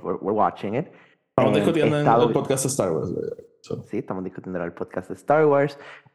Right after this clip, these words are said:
Speaker 1: He estado viendo, eh, Bob's Burgers.
Speaker 2: Oh, you
Speaker 1: Eh,
Speaker 2: have.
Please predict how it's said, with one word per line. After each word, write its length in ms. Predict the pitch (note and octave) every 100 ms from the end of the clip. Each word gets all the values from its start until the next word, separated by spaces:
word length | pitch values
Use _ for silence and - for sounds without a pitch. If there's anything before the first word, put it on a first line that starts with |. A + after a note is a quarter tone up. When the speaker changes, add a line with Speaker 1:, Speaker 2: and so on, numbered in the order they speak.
| A#2+
Speaker 1:
He 220 | B2+ B2
estado 380 | B2 C#3 C3+ C#3
viendo, 960 | C3+ C3+ C#3 C3+ C3 B2+ B2 B2 A#2+ -
eh, 760 | A#2+ A#2 A2+ A2 G#2+ G2+ G2 -
Bob's 320 | B2 B2+ -
Burgers. 760 | G#2+ A#2 C3 C#3+ D#3+ F3 - _ _ _ _ -
Speaker 2:
Oh, 120 | E3
you 120 | E3+
Speaker 1:
Eh, 40 |
Speaker 2:
have. 360 | G#2+ D#3+ G2+